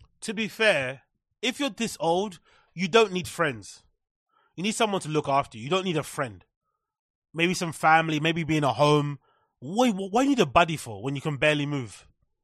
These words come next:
<laughs> When you can barely put together a coherent sentence. Come on, man.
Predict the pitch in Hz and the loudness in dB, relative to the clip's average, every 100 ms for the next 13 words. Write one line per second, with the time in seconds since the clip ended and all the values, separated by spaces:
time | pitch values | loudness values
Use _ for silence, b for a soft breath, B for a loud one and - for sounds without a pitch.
0 | _ _ _ - - 214 - 220 - 247 | _ _ _ -18 -12 -12 -10 -12 -8 -10
1 | - 339 - 311 - 294 - - - - | -6 -8 -8 -16 -10 -12 -12 -14 -14 -8
2 | - 196 202 175 196 196 190 208 165 180 | -4 -2 0 2 4 4 4 2 2 2
3 | 170 160 165 160 165 143 156 143 107 98 | 2 4 4 4 2 0 -4 -6 -8 -16
4 | - 247 202 131 110 127 185 | 0 2 2 -2 -4 -6 -8